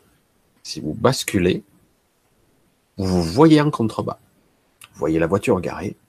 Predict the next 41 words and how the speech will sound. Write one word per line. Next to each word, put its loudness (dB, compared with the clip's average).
vous -10
voyez -2
les -2
voitures 0
qui -20
passent, 0
parce -14
que -18
c'est -14
une -10
route -10
prin-, -20
plus -8
principale, -4
petite -20
route -8
quand -16
même, -14
hein. -10
Et, 8
euh, 6
et 2
vous 0
voyez 4
la 4
voiture 2
et 4
vous 2
vous 0
voyez 2
en 2
train -6
de -4
vous -10
regarder. -6
En -2
gros, 6
vous 2
avez 6
les 6
deux 8